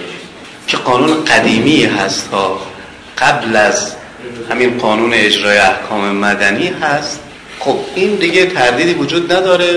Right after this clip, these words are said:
تقریباً، اه، دادگستری‌ها هم همین رویه رو دارن و دولت رو از پرداخت نیم عشر اجرایی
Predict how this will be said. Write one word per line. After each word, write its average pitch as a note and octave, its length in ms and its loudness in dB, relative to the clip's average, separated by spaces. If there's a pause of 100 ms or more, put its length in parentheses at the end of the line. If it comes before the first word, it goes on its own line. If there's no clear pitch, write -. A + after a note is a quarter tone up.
(240)
تقریباً، B2 440 0
اه، D#3 140 4 (1040)
دادگستری‌ها A#2 920 -2
هم D3 120 -4 (100)
همین D3 320 -2
رویه A2 340 0
رو C#3 100 0
دارن D3+ 500 0 (580)
و G#2+ 80 2
دولت A2 680 0 (100)
رو D#3 320 2
از - 260 -4
پرداخت G#2+ 540 -2
نیم A2 380 -2
عشر A2 280 -2
اجرایی A2+ 760 -2